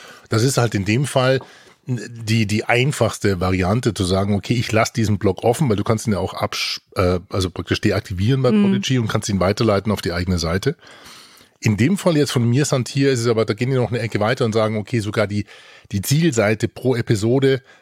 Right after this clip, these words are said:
Speaker 1: wird direkt dann aus dem R-S-S-Feed verlinkt auf dem Podigy-Blog. Also gar nicht auf die Te-, Tierpark Hellerbrunn-Seite, sondern auf, auf dem Podigy-Blog.
Speaker 2: Mhm.
Speaker 1: Und das ist okay, das kann man machen. Und, äh, dann nur der einzige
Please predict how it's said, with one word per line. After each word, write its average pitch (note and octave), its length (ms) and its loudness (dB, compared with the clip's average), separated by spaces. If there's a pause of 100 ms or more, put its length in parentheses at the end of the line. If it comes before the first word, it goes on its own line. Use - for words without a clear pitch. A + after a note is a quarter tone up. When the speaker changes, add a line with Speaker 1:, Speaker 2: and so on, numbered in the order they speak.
(120)
Speaker 1:
wird B2+ 260 0
direkt B2 280 2
dann A2 180 -2
aus A2 280 0
dem A#2 340 0 (440)
R-S-S-Feed A2 640 0
verlinkt G#2 680 0
auf G2 180 0
dem A2 140 -2
Podigy-Blog. F#2 600 -4
Also F#2+ 160 -2
gar G#2+ 140 2
nicht G#2+ 160 0
auf G#2+ 160 -6
die F#2+ 280 -2 (280)
Te-, A2 280 0
Tierpark A#2+ 420 0
Hellerbrunn-Seite, A#2+ 680 0
sondern G2+ 300 0
auf, F#2+ 220 -8
auf F#2+ 140 -8
dem F#2+ 120 -6
Podigy-Blog. - 760 -10
Speaker 2:
Mhm. F#3+ 440 2
Speaker 1:
Und G3+ 120 0
das F#3+ 140 2
ist A3 80 0
okay, D#3 400 0 (160)
das - 140 -16
kann C3+ 100 2
man B2+ 100 2
machen. E3 280 -2 (500)
Und, B2 420 2
äh, A#2+ 380 4 (800)
dann A2 500 0
nur B2+ 300 2
der A2 140 -2
einzige A2+ 460 0